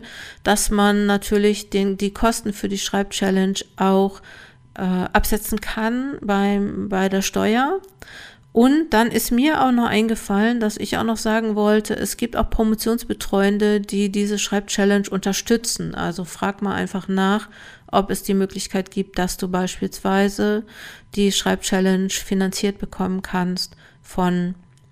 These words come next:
äh, von der Promotionsbetreuung oder deinem Graduiertenprogramm. Beeil dich halt nur, weil, ähm, wie gesagt, äh, es gibt nur hundert Plätze. Und, ähm, genau. Ach so, was ich noch sagen wollte,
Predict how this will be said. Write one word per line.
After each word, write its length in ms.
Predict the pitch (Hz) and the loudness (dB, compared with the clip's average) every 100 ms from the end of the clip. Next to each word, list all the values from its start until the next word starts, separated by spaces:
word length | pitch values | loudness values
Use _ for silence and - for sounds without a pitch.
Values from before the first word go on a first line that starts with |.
| _ - | _ -6
äh, 340 | 180 175 175 175 | -2 -2 -2 -4
von 180 | - 180 | -2 0
der 100 | 180 | 0
Promotionsbetreuung 960 | - 185 180 359 285 - - 202 196 - | 0 -2 -2 -4 -4 -8 0 2 4 2
oder 260 | 190 190 | 0 2
deinem 260 | 185 185 185 | 0 0 -2
Graduiertenprogramm. 920 | 185 180 190 214 214 202 196 190 196 - - - - - | -2 -2 0 0 -2 -4 0 0 0 -6 -18 -20 -16 -6
Beeil 360 | - 190 220 | 0 4 4
dich 160 | 220 - | 4 2
halt 240 | 202 202 | 0 0
nur, 360 | - 190 190 185 | 0 2 2 0
weil, 360 | 180 185 185 - - | 0 2 0 -2 -4
ähm, 380 | 180 180 180 | -2 -2 -2
wie 120 | 185 180 | -2 -2
gesagt, 600 | 180 180 180 180 - 175 | 0 0 0 -2 -8 -4
äh, 120 | 175 180 | -2 -2
es 180 | 185 - | -4 -6
gibt 200 | 190 - | -6 -2
nur 100 | 185 | 0
hundert 280 | 180 185 180 | 0 -2 -4
Plätze. 480 | 196 190 - 214 214 - - - - - - - | -4 -2 0 0 -2 -6 -8 -8 -8 -12 -12 -6
Und, 600 | 180 180 185 180 - - | -2 -2 -2 -4 -6 -6
ähm, 760 | 185 185 180 180 175 175 185 - - - - - - - - | -4 -4 -4 -4 -6 -6 -8 -12 -20 -20 -20 -20 -20 -20 -6
genau. 360 | 196 196 170 165 | 0 2 0 0
Ach 120 | 202 | 0
so, 260 | - 214 185 | 4 4 4
was 200 | 202 233 | 2 2
ich 40 | |
noch 120 | 269 | 2
sagen 320 | 277 214 208 202 | 2 2 2 4
wollte, 520 | 196 196 196 185 | 4 2 0 -2